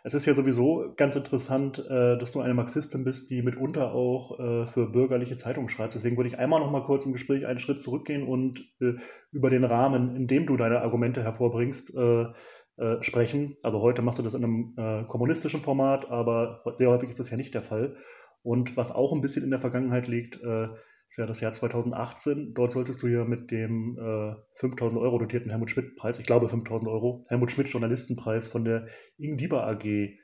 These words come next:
ausgezeichnet werden. Du hast den damals aber nicht angenommen und stattdessen eine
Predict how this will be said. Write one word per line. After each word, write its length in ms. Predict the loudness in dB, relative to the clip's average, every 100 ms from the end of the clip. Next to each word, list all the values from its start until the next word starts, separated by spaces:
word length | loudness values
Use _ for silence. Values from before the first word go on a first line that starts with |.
| _ 0
ausgezeichnet 600 | 0 0 -4 -6 -4 -2
werden. 200 | -2 -2
Du 140 | -2
hast 300 | -2 -4 -4
den 280 | -2 -2 -2
damals 400 | -4 -2 -4 -6
aber 160 | -6
nicht 360 | -6 -8 -10 -4
angenommen 420 | 0 2 0 -2
und 140 | -4 -8
stattdessen 400 | -8 -6 -6 -4
eine 500 | -2 -2 -2 -6